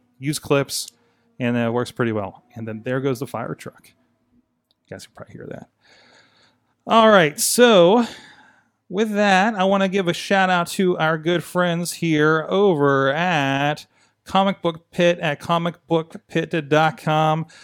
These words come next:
Uh, they're coming up here with, uh, some, uh, recordings. I was just talking about, <laughs> talk-,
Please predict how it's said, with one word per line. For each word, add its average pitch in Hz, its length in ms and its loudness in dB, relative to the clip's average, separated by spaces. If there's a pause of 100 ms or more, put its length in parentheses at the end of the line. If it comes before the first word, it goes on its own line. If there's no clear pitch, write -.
(180)
Uh, 117 160 -2
they're 131 140 -2
coming 139 240 -2
up 135 160 -4
here 139 180 0
with, 131 220 -2
uh, 127 220 2
some, 131 300 -2
uh, 123 140 0
recordings. 135 520 -2
I 131 40 -2
was 123 80 -4
just 139 140 -8
talking 135 160 -2
about, 135 360 -4
<laughs> - 40 -20
talk-, - 180 -10